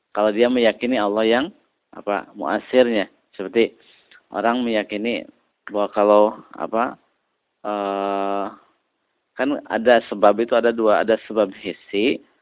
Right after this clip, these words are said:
ada sebab syar'i. Kalau sebab hissi itu bisa diketahui dengan tajarib, dengan tajribah, dengan pengalaman. Orang minum obat apa, eh, daun tertentu, dia mengobati penyakit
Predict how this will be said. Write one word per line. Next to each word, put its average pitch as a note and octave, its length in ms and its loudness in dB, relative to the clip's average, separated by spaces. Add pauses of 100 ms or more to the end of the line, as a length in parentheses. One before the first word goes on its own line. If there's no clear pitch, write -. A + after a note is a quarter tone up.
(140)
ada G#2 240 0 (160)
sebab A#2+ 320 2 (400)
syar'i. G2 560 -2 (480)
Kalau A2+ 160 4 (160)
sebab A2 240 2
hissi A2 480 -4
itu D#3 160 -4
bisa C3 320 -2
diketahui A2 400 -4
dengan A#2 400 -4 (240)
tajarib, G#2 480 -2
dengan G2 320 -12
tajribah, F#2 560 -10
dengan F#2+ 320 -12 (320)
pengalaman. E3+ 640 -10
Orang G2+ 320 0 (320)
minum G#2+ 400 -2
obat G2+ 320 4
apa, B2+ 320 0 (800)
eh, G#2 240 -2 (240)
daun A#2 400 4
tertentu, A#2 560 0 (560)
dia A2+ 400 0
mengobati F#2+ 480 -4
penyakit G2+ 480 -8